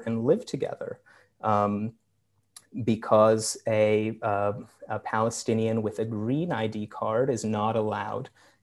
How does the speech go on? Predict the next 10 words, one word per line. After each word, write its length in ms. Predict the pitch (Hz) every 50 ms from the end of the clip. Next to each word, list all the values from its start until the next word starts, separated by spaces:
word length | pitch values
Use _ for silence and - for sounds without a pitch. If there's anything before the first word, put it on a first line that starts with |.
| _ -
to 300 | - - 110 104 110 -
enter, 640 | - 107 107 113 113 - 110 104 107 107 110 - - _ _ _ _
uh, 240 | 113 107 107 107 - -
annexed 680 | 113 110 107 107 104 104 107 - - - - - - - -
East 280 | 117 110 113 - -
Jerusalem. 600 | - 127 135 160 202 - - - - - - - - _ - - - _
So 200 | - - - 107
can't, 380 | 101 - - 135 127 127 127 - - -
uh, 220 | - 107 104 107 101
reside 800 | - 110 110 107 107 110 117 120 135 160 156 120 107 117 143 -